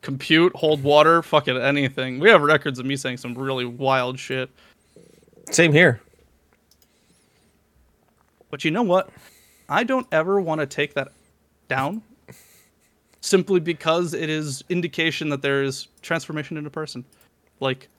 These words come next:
Speaker 1: yeah, okay, I said that shit. Hold me accountable.
Speaker 2: I'm, I'm also a caricature a lot of the times. Like,
Speaker 1: True.
Speaker 2: the J-, the James on this show isn't normally, is, sometimes is the James you will meet in person.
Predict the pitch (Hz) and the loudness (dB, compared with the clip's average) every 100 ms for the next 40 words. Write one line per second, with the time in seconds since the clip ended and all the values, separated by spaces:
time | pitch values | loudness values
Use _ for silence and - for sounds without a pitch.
0 | - 196 139 - 185 151 143 - 165 - | 0 2 4 0 0 0 0 -2 -4 -2
1 | 156 135 135 - 160 156 165 143 147 127 | -2 -4 -6 -4 -4 -4 -8 -8 -8 -8
2 | - _ _ _ - - _ _ _ _ | -12 _ _ _ -20 -20 _ _ _ _
3 | _ 131 123 - 123 127 120 123 123 104 | _ 0 0 0 -2 2 4 4 4 2
4 | - 117 107 - 92 - 92 90 - _ | 4 2 2 -2 -10 -4 -2 -2 -8 _
5 | - 92 92 95 - 98 92 92 - - | -2 0 0 -4 -2 -2 -2 -4 -8 -12
6 | _ _ _ _ - 107 - - 208 226 | _ _ _ _ 2 2 0 -4 -4 -4
7 | - _ - 147 196 240 - - 202 226 | -8 _ 2 6 8 8 4 4 6 6
8 | 339 240 - 233 208 151 190 208 - 175 | 6 6 6 8 8 8 8 8 6 8
9 | 190 196 - 170 190 165 143 139 143 156 | 10 8 8 6 8 6 4 6 8 8
10 | 156 147 139 123 - - 127 - 180 - | 8 8 8 4 -2 -2 2 6 6 6
11 | - 196 202 156 131 127 110 120 113 110 | 6 6 6 4 4 2 -2 0 2 0
12 | 107 107 117 113 113 107 92 104 107 147 | 0 0 0 0 -2 -4 0 0 2 0